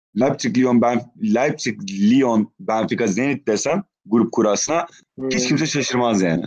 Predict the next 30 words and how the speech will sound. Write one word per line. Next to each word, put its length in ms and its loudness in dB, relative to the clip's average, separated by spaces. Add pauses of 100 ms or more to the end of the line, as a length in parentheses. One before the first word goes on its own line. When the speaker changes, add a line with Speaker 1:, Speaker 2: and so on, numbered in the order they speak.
Speaker 1:
"Aa, 200 0
evet, 180 2
Zenit 240 2
dördüncü 280 4
torbadan 300 4
gelir. 200 6
Leipzig 300 0
de 120 4
birden 280 2
gelebilir." 340 4
falan 300 2
diyebilir 240 4
ya 100 4
da 40 4
Lyon 420 6
birden 300 2
gelebilir 320 2
denebilir 420 0
yani. 140 -10 (280)
Speaker 2:
Yani 320 -6
hiç 360 -4 (640)
yenilenmeyen 800 6
bir 80 4
kadro. 320 -2
Zaten 260 -4
hani 160 -2
Rus 180 -8
takımlarının 500 -2
halini 320 0
biliyoruz. 460 -2